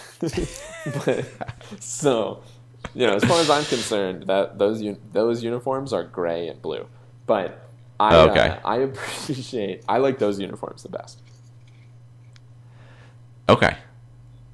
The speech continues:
Speaker 2: You, you can see Tony Gwynn
Speaker 1: Yeah,
Speaker 2: later
Speaker 1: exactly.
Speaker 2: days.
Speaker 1: Exactly. That's exactly what, that's when I want to picture the Padres.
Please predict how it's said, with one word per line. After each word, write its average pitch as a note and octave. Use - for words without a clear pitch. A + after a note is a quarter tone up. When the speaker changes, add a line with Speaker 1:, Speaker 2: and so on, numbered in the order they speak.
Speaker 2:
You, F#2
you E2
can E2+
see D#2+
Tony C#2+
Gwynn C2+
Speaker 1:
Yeah, E2+
Speaker 2:
later C#2+
Speaker 1:
exactly. C#2
Speaker 2:
days. -
Speaker 1:
Exactly. F#2
That's A#2+
exactly A2
what, A2+
that's B2+
when A#2
I G#2
want G2+
to F#2+
picture F2+
the D2+
Padres. -